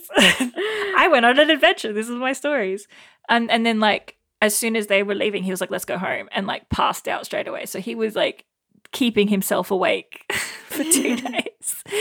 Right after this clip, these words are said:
Speaker 1: so that he wouldn't
Speaker 2: Aw.
Speaker 1: miss the park appointments. And then
Speaker 2: Yeah.
Speaker 1: everyone else missed them. And then we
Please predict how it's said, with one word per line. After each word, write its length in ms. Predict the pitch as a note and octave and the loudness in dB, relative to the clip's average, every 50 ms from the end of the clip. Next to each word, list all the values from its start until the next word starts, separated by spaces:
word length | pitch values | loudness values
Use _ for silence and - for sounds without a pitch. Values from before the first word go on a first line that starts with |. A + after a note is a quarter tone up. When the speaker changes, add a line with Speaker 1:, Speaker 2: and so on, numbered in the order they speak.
| A4 - | -4 -2
Speaker 1:
so 220 | - D#4 D#4+ D#4+ D#4+ | 0 0 2 4 4
that 120 | A#3+ A3+ | 4 4
he 80 | A#3 A#3 | 4 2
wouldn't 280 | A3+ A#3 B3 A#3+ A#3+ G3+ | 4 2 2 2 0 0
Speaker 2:
Aw. 80 | A3+ | 2
Speaker 1:
miss 340 | A3 A3+ A3 A3 G#3 - - | 4 6 6 6 4 0 -2
the 120 | - A3 | -2 -2
park 300 | G#3 - G#3+ G3 F#3+ F#3+ | 2 4 4 4 4 4
appointments. 720 | G#3 F#3+ - F#3+ F#3+ - G3+ A2 - - - - - - - - - | 0 0 0 0 0 -2 -6 -12 -14 -14 -14 -14 -14 -14 -16 -16 -12
And 420 | F4 E4 D#4+ E4+ F4+ F#4 F#4 G3+ G3+ | -8 -8 -8 -8 -8 -4 0 4 4
then 100 | G#3 A3 | 6 6
Speaker 2:
Yeah. 220 | A#3 A3+ G#3+ G#3 - _ _ - | 6 4 2 0 -2 _ _ 0
Speaker 1:
everyone 340 | A3+ A3 G#3+ A3 G#3+ G3+ G3+ | 2 4 6 6 6 6 6
else 220 | G3 G3 F#3+ - | 4 4 2 2
missed 220 | G#3 F#3+ F3 - - | -2 -2 -4 -4 -6
them. 180 | F3 F3 - | -8 -8 -6
And 80 | F#3 F#3+ | -4 -4
then 140 | F#3 F#3 F#3 | -4 -2 -2
we 320 | F3+ F3+ F3+ F#3+ - | -2 -2 -2 -4 -6